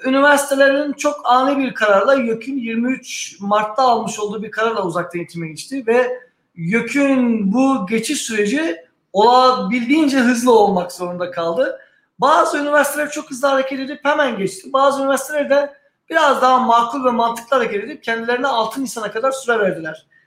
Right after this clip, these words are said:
Bu altı Nisan'a kadar altyapılarını oluşturdular, düzene girdiler. Ee, ama bunlar daha böyle oluşturabilecek altyapısı olanlar olduğu için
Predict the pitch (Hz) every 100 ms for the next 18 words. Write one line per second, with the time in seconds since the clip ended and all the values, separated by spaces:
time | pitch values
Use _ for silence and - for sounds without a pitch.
0 | _ _ 240 269 262 277 247 226 214 214
1 | 220 214 233 233 226 220 214 214 208 202
2 | - 180 202 202 190 208 214 202 208 180
3 | 202 208 208 - _ _ - 180 185 285
4 | 285 254 262 285 277 247 269 262 247 277
5 | 294 - _ _ _ 208 214 - 254 254
6 | 262 269 226 226 247 - - 226 233 233
7 | 240 233 240 240 -